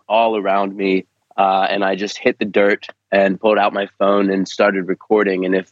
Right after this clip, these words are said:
um, the audience is interested in taking a look at this video for themselves, you can find it on my Twitter,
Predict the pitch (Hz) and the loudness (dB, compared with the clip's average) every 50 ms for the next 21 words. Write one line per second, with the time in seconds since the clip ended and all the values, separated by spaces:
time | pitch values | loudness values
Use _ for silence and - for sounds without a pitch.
0 | _ - 101 92 90 90 87 - _ _ _ 107 104 101 107 110 110 107 98 - | _ 2 2 2 2 0 -4 -8 _ _ _ 2 2 4 4 2 0 -2 -4 -6
1 | - 101 107 117 107 - - 101 - - - 107 95 98 98 92 87 - _ _ | -6 -4 -2 -2 -2 -2 -6 -10 -10 -6 -2 -2 0 0 0 -2 -2 -4 _ _
2 | _ _ _ _ _ - 123 113 107 - 117 107 104 95 95 95 104 117 127 117 | _ _ _ _ _ -2 0 0 0 2 0 0 0 0 0 2 2 0 0 -2
3 | _ - - 104 101 101 92 104 104 92 98 101 107 107 104 101 98 - 104 98 | _ -8 -4 -2 -2 -2 -2 -4 -6 -4 -2 0 2 2 2 2 2 0 -2 -2
4 | 95 95 92 - - 117 104 101 101 92 - - 101 - - 98 95 - - 95 | -2 -2 -2 -2 0 2 2 2 0 -2 -6 -10 -10 -6 -4 -4 -4 -4 -2 0
5 | 98 98 98 98 101 98 - 95 95 92 92 92 90 90 90 87 76 - - - | 0 0 2 2 0 0 0 0 0 0 0 0 2 2 0 -2 -4 -4 -2 0
6 | 117 113 110 104 98 101 | 2 2 2 0 0 -2